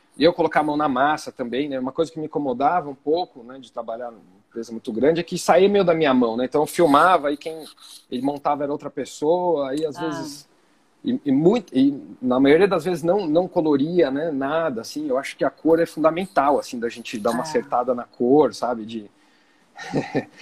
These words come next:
Speaker 1: então foram coisas que começaram
Speaker 2: Sim.
Speaker 1: meio que me incomodar um pouco. Aí eu falei, não, deixa eu tentar, aproveitar que eu tô novo, deixa eu tentar, né,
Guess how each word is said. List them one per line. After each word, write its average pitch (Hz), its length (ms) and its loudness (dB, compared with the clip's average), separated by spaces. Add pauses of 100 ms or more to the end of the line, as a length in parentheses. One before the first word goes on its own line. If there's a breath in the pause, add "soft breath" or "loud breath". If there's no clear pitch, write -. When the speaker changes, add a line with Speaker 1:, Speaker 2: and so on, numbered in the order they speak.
(220 loud breath)
Speaker 1:
então 139 240 4
foram 156 240 2
coisas 165 260 2
que - 60 -20
começaram 165 400 2
Speaker 2:
Sim. 165 60 -10
Speaker 1:
meio 170 200 0
que 165 120 -12
me 170 120 -2
incomodar 165 540 2
um 156 40 -2
pouco. 151 280 -4
Aí 147 40 -2
eu 156 40 -6
falei, 170 200 -6
não, 147 240 -2
deixa 131 220 -10
eu 160 40 -10
tentar, 156 580 -8 (440)
aproveitar 123 320 -8
que - 60 -14
eu 131 40 -6
tô 127 160 -6
novo, 127 240 -2
deixa 135 160 -8
eu - 40 -20
tentar, 139 360 -2
né, 135 300 -4